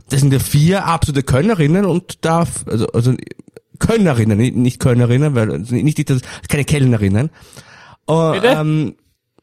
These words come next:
Speaker 1: ja, Körnerin sagt man mich auch hier zu einer Kellnerin. In
Speaker 2: Was, eine
Speaker 1: Umgangssprache.
Speaker 2: Körnerin?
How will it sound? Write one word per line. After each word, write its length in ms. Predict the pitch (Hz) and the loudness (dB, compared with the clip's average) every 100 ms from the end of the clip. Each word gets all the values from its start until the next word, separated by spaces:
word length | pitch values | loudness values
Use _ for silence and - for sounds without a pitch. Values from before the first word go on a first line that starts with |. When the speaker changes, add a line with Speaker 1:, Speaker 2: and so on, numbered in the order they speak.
| - | -6
Speaker 1:
ja, 160 | 127 120 | -4 -2
Körnerin 560 | - 156 208 208 202 | -2 0 0 0 -2
sagt 180 | 190 - | -2 -4
man 100 | 175 | -4
mich 120 | 165 | -2
auch 120 | - - | -4 -4
hier 320 | 156 147 139 - | -2 -2 -4 -4
zu 120 | 156 | -4
einer 120 | 127 | -4
Kellnerin. 640 | - 143 147 113 104 131 | -4 -4 -4 -4 -6 -8
In 100 | 127 120 | -4 0
Speaker 2:
Was, 140 | 220 | 2
eine 140 | 160 | 0
Speaker 1:
Umgangssprache. 280 | 127 208 262 | 0 2 2
Speaker 2:
Körnerin? 360 | 285 240 339 | 2 0 -2